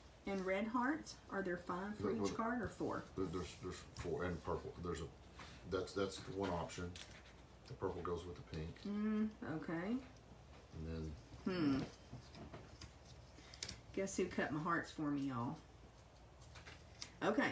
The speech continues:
Speaker 1: so the next option is, do we want to do, um, do we want to do the pink, red, and purple?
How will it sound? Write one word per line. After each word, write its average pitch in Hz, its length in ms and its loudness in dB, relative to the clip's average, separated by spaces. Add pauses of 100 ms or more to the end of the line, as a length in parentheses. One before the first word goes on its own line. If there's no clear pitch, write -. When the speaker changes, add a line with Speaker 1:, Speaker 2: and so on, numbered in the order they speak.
(100)
Speaker 1:
so 180 260 2
the 180 160 2
next 180 460 2
option 240 520 4
is, 170 320 2
do 190 200 10
we 185 140 8
want 185 340 4
to 196 120 6
do, 156 540 6 (2500)
um, 156 480 8
do 180 100 8
we 170 140 10
want 170 320 8
to 196 100 8
do 170 400 8
the 147 280 6
pink, 226 520 4
red, 180 520 6 (200)
and 175 160 4
purple? 180 580 4